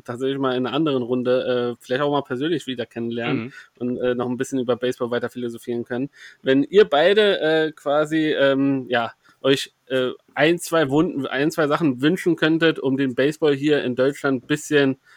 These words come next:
Speaker 1: ja, auf ein anderes Level zu, zu heben. Was, was wäre, was wäre da eures, äh, eures Erachtens nach, äh, ja, das, äh, der Wunsch, der, der quasi vielleicht auch diesen, diesen Sport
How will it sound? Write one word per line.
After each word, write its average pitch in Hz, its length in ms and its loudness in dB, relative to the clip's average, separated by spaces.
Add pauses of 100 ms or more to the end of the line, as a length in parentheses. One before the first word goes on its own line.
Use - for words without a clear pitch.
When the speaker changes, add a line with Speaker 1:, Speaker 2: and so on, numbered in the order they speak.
(120)
Speaker 1:
ja, 123 160 4
auf 123 160 -2
ein 139 140 2
anderes 147 420 -2
Level 131 440 2
zu, 113 440 -8
zu 113 180 -12
heben. 113 400 -6
Was, 127 240 -4
was 135 180 -4
wäre, 147 360 -2 (360)
was 123 200 -6
wäre 143 200 0
da 127 260 2
eures, 135 440 0
äh, - 20 -4
eures 131 600 -2
Erachtens 131 480 -4
nach, 131 320 -2
äh, 123 420 -4
ja, 120 240 -4 (400)
das, - 540 -2
äh, 127 220 2 (100)
der 143 180 6
Wunsch, 143 360 0
der, 131 280 4
der 123 160 0
quasi 135 320 0
vielleicht 135 220 0
auch 127 80 -2
diesen, 127 400 -2
diesen 123 340 -6
Sport 175 540 -2